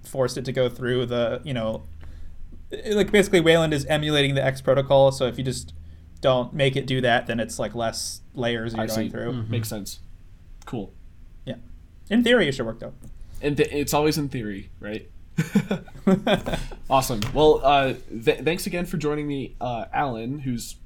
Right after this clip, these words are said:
Speaker 2: been on, uh, and then, uh, thanks for
Speaker 3: Mm-hmm.
Speaker 2: coming on for the first time, Andrew. Hopefully you'll come back on at some point. I'm trying to do more, like, repeat guests.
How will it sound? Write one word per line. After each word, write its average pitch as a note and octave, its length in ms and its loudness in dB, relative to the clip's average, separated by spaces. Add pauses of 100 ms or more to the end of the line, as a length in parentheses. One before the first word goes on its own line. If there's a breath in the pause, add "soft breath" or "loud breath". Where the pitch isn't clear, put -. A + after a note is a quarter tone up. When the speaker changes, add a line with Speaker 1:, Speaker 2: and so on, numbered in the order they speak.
(320)
Speaker 2:
been B2 140 -4
on, A2+ 420 -8
uh, A#2 320 -6
and C3 140 -4
then, A#2+ 260 -4
uh, A2 380 -8
thanks C#3 220 -4
for C3+ 340 -4
Speaker 3:
Mm-hmm. A2+ 120 -6
Speaker 2:
coming C#3 180 -2
on C3 100 0
for C3 100 -6
the A#2 80 -6
first B2+ 220 -8
time, G#2+ 200 -8
Andrew. A#2+ 420 -8
Hopefully B2 560 -6
you'll B2 100 -6
come C#3 140 -6
back B2+ 180 -4
on B2+ 140 -4
at A2 80 -6
some A#2+ 160 -6
point. A#2 340 -10
I'm A#2+ 80 -8
trying F3 200 -2
to D#3+ 60 0
do D3+ 180 0
more, C#3+ 260 -2
like, A#2 200 -6
repeat C3+ 340 -4
guests. - 560 -6